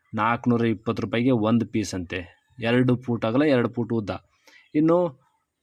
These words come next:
ಮೇವಿನ ಸಲುವಾಗಿ ಅಂತೇಳಿ ಪ್ಲಾಸ್ಟಿಕ್, ಆ,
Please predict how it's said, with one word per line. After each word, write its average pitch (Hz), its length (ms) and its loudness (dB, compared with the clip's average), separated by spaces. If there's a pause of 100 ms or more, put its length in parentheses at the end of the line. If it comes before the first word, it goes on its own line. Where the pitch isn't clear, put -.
(300)
ಮೇವಿನ 175 440 4
ಸಲುವಾಗಿ 143 460 4
ಅಂತೇಳಿ 147 260 2
ಪ್ಲಾಸ್ಟಿಕ್, 135 560 -2
ಆ, 117 260 2